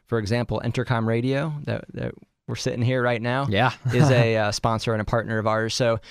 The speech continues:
Speaker 1: I get to do some really fun partnerships, bring in sponsors for our events, for example, make all different kinds of partnerships. In some cases, um, we need things for our,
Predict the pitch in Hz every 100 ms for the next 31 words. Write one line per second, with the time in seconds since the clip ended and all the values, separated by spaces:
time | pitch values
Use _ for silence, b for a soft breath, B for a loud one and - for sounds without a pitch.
0 | B B - 120 113 123 - 113 110 -
1 | 113 101 110 113 113 113 101 - B B
2 | B - 123 117 113 107 104 - 110 107
3 | 107 107 - - 107 104 101 104 107 -
4 | 110 107 113 104 113 107 107 - - 110
5 | - 113 117 113 120 113 107 - 110 113
6 | 117 - - 117 - 117 117 104 110 104
7 | - 60 - - - - 113 113 110 110
8 | 104 - 120 135 151 - - - 123 110
9 | 104 104